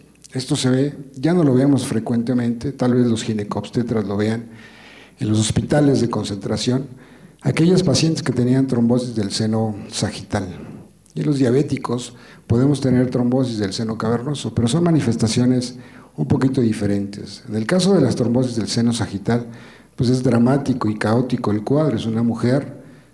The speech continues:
con crisis convulsivas y la catalogamos muchas veces como una paciente que tiene un problema de eclampsia. O sea, estos pacientes necesitan ser sometidas a un escrutinio diagnóstico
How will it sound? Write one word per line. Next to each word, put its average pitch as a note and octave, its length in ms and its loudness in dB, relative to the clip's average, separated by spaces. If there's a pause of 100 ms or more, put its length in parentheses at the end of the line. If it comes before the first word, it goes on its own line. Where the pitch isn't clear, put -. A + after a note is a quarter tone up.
(120)
con G2 180 -10
crisis A#2+ 280 2
convulsivas D3 920 0
y C3 280 2
la B2 260 2
catalogamos C3 680 0
muchas B2 260 -2
veces A#2+ 260 -2
como A2+ 180 -2
una A#2+ 160 2
paciente A2+ 380 0
que A2+ 100 -4
tiene G#2+ 400 -2 (440)
un B2+ 100 -6
problema G#2+ 380 0
de G2+ 60 -4
eclampsia. A2+ 680 -2 (180)
O - 40 -20
sea, G#2 400 -8
estos - 180 -12
pacientes C3 480 0
necesitan A2+ 600 -2 (420)
ser C#3 240 2
sometidas C3 560 4
a B2+ 40 4
un C3 80 4
escrutinio C3 600 0
diagnóstico A#2 960 0